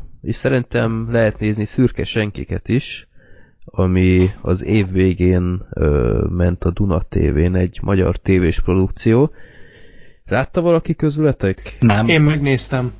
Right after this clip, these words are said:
Speaker 1: Te megnézted, nagyon jó.
Speaker 3: Igen.
Speaker 1: Öm, hát én nagy hírverést csaptam neki a filmbarátok oldalokon, mert én tökre vártam ezt a filmet, és meg is lehetett nézni, ö, online is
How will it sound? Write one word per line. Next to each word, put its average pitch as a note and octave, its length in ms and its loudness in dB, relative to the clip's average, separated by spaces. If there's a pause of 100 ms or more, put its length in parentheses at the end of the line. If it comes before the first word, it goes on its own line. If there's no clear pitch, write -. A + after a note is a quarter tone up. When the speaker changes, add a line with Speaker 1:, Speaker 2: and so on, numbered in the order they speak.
(600)
Speaker 1:
Te G2+ 120 0
megnézted, F2 540 -2
nagyon - 280 -4
jó. - 100 -4
Speaker 3:
Igen. C3 240 -4 (520)
Speaker 1:
Öm, G#2 1200 2 (640)
hát - 200 -6
én A#2 180 0
nagy C3 600 -4
hírverést G#2+ 680 0
csaptam G2+ 360 -2
neki F#2 300 -2
a F#2+ 300 0
filmbarátok F#2+ 640 0
oldalokon, G2 760 0 (400)
mert G2+ 260 -2
én G2+ 420 2
tökre G2 260 -2
vártam F2+ 380 -2
ezt - 180 -8
a E2+ 60 -4
filmet, F#2+ 440 -2
és - 140 -2
meg G#2+ 140 0
is F#2+ 120 -4
lehetett E2+ 320 -2
nézni, F#2 480 0 (640)
ö, F2 460 2 (280)
online E2+ 560 0
is - 380 -10